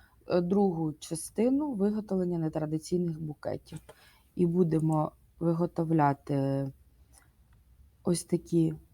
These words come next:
квіти з шкарпеток. Що нам необхідно? Нам необхідно шкарпетки, шпажки для, кухонні шпажки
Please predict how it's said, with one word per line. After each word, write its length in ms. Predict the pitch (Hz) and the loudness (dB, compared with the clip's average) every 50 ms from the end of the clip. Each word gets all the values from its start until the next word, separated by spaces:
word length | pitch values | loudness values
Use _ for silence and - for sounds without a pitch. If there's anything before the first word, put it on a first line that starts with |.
| _ _ _ _ | _ _ _ _
квіти 640 | - 175 175 208 247 254 - - 330 339 339 339 - _ - _ _ - | -2 2 4 4 2 2 2 2 2 2 2 0 -4 _ -20 _ _ -6
з 560 | 170 165 165 160 156 160 175 190 233 254 254 - _ - - _ | -4 -4 -2 -2 0 2 4 4 4 2 -2 -8 _ -20 -20 _
шкарпеток. 760 | - - - - 185 165 - - 165 165 - 175 - _ - _ - _ _ _ - _ - - _ _ _ _ _ _ _ _ _ - - - - _ _ _ _ _ | -20 -18 -8 -4 -4 -4 -4 -4 -6 -8 -8 -10 -20 _ -20 _ -20 _ _ _ -20 _ -20 -20 _ _ _ _ _ _ _ _ _ -20 -20 -20 -20 _ _ _ _ _
Що 200 | - - 311 302 | 0 4 6 8
нам 160 | 294 247 220 | 8 8 8
необхідно? 520 | 202 190 185 - - - 180 156 175 180 | 6 6 2 -2 -4 -4 -2 -2 0 2
Нам 220 | 202 247 269 247 202 | 4 4 6 6 6
необхідно 680 | 185 170 156 - - - - 151 143 147 147 147 160 170 | 4 4 0 -4 -8 -10 -10 -8 -8 -8 -10 -10 -12 -14
шкарпетки, 840 | - - - 349 311 - - 202 190 185 190 - _ - 208 214 214 208 - | -14 -2 2 4 4 4 2 0 0 0 0 -6 _ -8 -8 -8 -8 -10 -10
шпажки 720 | - - - - - 170 170 170 - - - - - 160 | -12 -14 -10 2 6 6 6 6 4 -8 -10 -4 -2 -2
для, 720 | 156 151 160 170 165 165 170 170 160 160 160 156 151 156 151 147 _ _ _ _ _ _ _ _ _ _ _ _ _ - - - _ - _ _ _ _ _ _ | -2 0 2 4 4 6 4 4 4 4 2 2 0 0 -4 -10 _ _ _ _ _ _ _ _ _ _ _ _ _ -20 -20 -20 _ -20 _ _ _ _ _ _
кухонні 440 | - 196 190 185 - 156 147 147 147 | -2 -2 0 2 2 0 0 0 -4
шпажки 600 | - - - 147 143 135 - - _ - 247 302 | -8 -6 0 0 0 0 -2 -10 _ -6 -6 -6